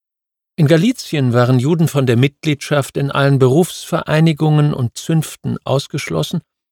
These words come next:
und sie durften weder als Apotheker noch als Brauer oder Müller arbeiten.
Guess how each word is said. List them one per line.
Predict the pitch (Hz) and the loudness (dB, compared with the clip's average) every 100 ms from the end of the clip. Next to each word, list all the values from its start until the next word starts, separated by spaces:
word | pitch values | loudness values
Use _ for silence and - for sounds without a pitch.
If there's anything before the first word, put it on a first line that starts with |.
| _ - | _ -6
und | 139 | -4
sie | 151 | 0
durften | 170 170 160 | 0 0 0
weder | 143 156 139 | 0 2 0
als | 135 - | -2 -6
Apotheker | 147 131 123 - 175 - 170 | -4 -2 -2 0 -2 0 0
noch | 147 135 143 | 0 0 -2
als | 120 - - | -6 -8 -8
Brauer | 107 104 131 147 143 | -2 2 4 4 2
oder | 135 127 | 0 2
Müller | 123 143 160 113 95 | 4 6 6 4 -2
arbeiten. | 123 107 113 110 113 | -6 -6 -4 -4 -4